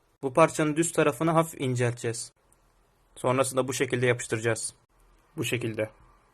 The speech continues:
Parçalarını şişle birleştirdikten sonra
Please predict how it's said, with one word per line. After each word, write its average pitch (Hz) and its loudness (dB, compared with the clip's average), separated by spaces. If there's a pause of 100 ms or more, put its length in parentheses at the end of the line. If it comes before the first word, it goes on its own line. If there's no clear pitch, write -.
(920)
Parçalarını 139 2
şişle - 0 (140)
birleştirdikten 143 2
sonra 139 0